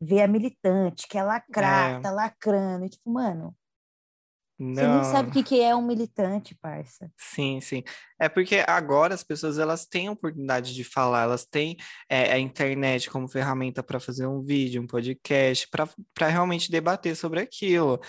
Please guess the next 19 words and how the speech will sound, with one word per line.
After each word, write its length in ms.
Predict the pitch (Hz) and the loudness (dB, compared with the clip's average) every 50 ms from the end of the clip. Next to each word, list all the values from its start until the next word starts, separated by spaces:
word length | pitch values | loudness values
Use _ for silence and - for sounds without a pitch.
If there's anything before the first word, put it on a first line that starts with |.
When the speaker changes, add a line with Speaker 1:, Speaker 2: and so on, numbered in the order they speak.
| - - - _ - | -18 -18 -14 _ 0
Speaker 2:
E, 300 | 180 185 180 190 185 - | 2 4 4 4 4 2
e 20 | 170 | 0
querendo 340 | - 208 190 190 196 202 | 0 0 0 0 0 -2
ou 60 | 214 196 | -2 0
não, 320 | 170 165 180 208 202 180 | 2 2 2 2 0 -2
quando 280 | - - 180 170 165 156 | -4 -4 -4 -4 -4 -4
você 240 | 160 160 160 - 165 | -4 -4 -4 -4 -4
vê 100 | 151 160 | -4 -4
um 120 | 170 170 175 | -4 -4 -6
influenciador 1040 | 170 165 - - 151 143 143 139 - - 131 120 120 127 135 135 151 160 156 135 - - | -8 -8 -8 -6 -6 -4 -4 -4 -2 0 0 0 0 2 4 6 6 6 6 4 2 -2
lá 140 | 131 127 120 | -4 -2 -2
com 140 | - - 131 | -4 -6 -10
um 100 | 123 123 | -12 -10
monte 500 | 107 127 131 139 151 165 175 170 165 165 | -10 -6 -4 -2 0 -2 -2 -4 -6 -8
de 60 | 143 139 | -8 -6
seguidores 680 | - - 143 131 131 127 127 127 120 117 117 113 - | -4 -4 -4 -4 -4 -4 -2 -2 -2 -2 -2 -4 -6
falando 320 | - 123 127 139 156 165 | -4 -2 0 0 -2 -2
sobre 320 | 160 - - 131 127 135 151 160 160 | -4 -6 -6 -4 -2 0 2 2 2
isso, 180 | 139 - - | 0 -4 -8